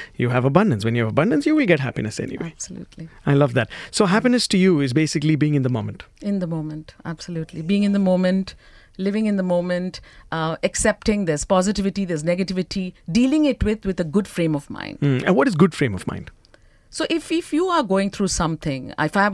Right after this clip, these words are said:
Speaker 2: I'm going through something, and, uh, I, I had a lot of things, life issues up and down,
Speaker 1: Of course.
Speaker 2: you know, and, uh, it, it's got me through. I've lived in different continents, different cultures. Uh, I've met all kinds of people, and, um,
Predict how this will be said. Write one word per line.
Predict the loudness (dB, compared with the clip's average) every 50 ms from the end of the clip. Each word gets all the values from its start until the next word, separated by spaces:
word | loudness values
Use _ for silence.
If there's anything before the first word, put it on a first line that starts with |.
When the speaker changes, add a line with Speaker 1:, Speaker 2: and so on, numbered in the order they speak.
| -2 -4 -4 -2
Speaker 2:
I'm | -2 -2 0 0
going | 0 0 -2 -2
through | -4 -6
something, | -4 -4 -4 -4 -4 -6 -8 -10 -10 -10 -6
and, | -4 -2 -2 -2 0 0
uh, | 0 0 0 -2 -2 -2
I, | 0 0 2 2
I | 0 0 0 0
had | -2 -2 -4 -2
a |
lot | -2 -2 -2 -2
of | -2
things, | -4 -2 -2 -2 -2 -4 -6 -12 -18 -8 -2
life | 0 0 0 0 -2 -8 -14 -20 -20 _ _ _ -8 -4
issues | -4 -4 -4 -4 -4 -4
up | -4 -4 -4 -2
and | -4 -2 -2
down, | -2 -2 -2 -2 -2
Speaker 1:
Of | 0 0
course. | 0 0 0 -4
Speaker 2:
you | -8
know, | -10 -14 -18 -20 -20 -20 -20 -8 -2
and, | 0 0 2 2 0 0 0
uh, | 2 2 2 0 0 -2 -4 -6 -12 _ _ _ _ _ _ _ _ _ _
it, | -4 -4 -4 -6 -6 -6
it's | -6 -4 -4 -2
got | 0 0 -2 -2 -2
me | -4 -4 -4
through. | -4 -2 0 0 0 0 0 0
I've | 0 0 0 2
lived | 0 -2 -2 0 -2
in | -2 0 -2 -2 -4 -6 -6
different | -8 -4 -4 -4 -4
continents, | 0 0 0 0 0 -2 -2 -2 -4
different | -6 -6 -4 -6 -4
cultures. | -2 -2 -2 -2 -2 -2 0 0 0 0 -2 -8 -14 -20 -20 -20 -20 -20 -8 -4
Uh, | -2 0 0 0 0
I've | 0 0 0
met | 0 0 0
all | 0 0 0
kinds | 0 0 -2 -2 -2
of | -4 -4
people, | -4 -6 -4 -4 -2 -2 -2 -4 -4 -8 -16 -20 -20 -20 -14 _
and, | -2 0 0 2 2 0 2 2
um, | 2 2 4 4 2 0 0 -4 -8